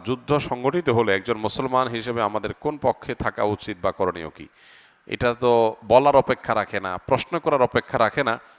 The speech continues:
একজন মুসলিম অবশ্যই মুসলমানের পক্ষ অবলম্বন করবেন যতক্ষণ পর্যন্ত মুসলমান জুলুম না করবে। মুসলমান যদি জুলুম করে তাহলে তার পক্ষে মুসলমান থাকবে না, কিন্তু মুসলমান যদি মাজলুম হয়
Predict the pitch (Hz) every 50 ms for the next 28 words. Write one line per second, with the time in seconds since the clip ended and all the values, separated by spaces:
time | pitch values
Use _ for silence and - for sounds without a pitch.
0 | _ _ _ - 123 113 107 123 127 117 110 107 101 - 156 156 131 101 101 104
1 | 104 - - - 135 143 156 185 202 240 254 _ _ _ _ _ _ _ _ _
2 | _ _ _ _ _ _ _ _ _ _ _ - 101 113 120 - 147 147 143 139
3 | 135 135 143 156 - - - 110 - - - - 95 90 92 92 90 87 87 85
4 | 82 82 - - 92 87 85 82 113 139 170 147 104 107 104 - 127 135 156 160
5 | 147 147 139 131 135 127 127 117 110 107 - 123 120 120 120 101 101 120 127 131
6 | 120 104 92 82 - - 76 78 - 120 135 - - 190 196 196 190 190 170 123
7 | 123 151 190 220 220 196 - 156 139 131 - - 127 135 135 135 - - 143 139
8 | - - 143 - - 180 147 120 - 123 117 113 110 104 - 113 101 90 90 82
9 | 80 80 - 123 123 120 190 220 285 - - - - _ _ _ _ _ _ -
10 | 110 - - 170 170 185 185 185 185 175 185 175 147 123 117 113 117 143 170 170
11 | 135 113 107 95 82 78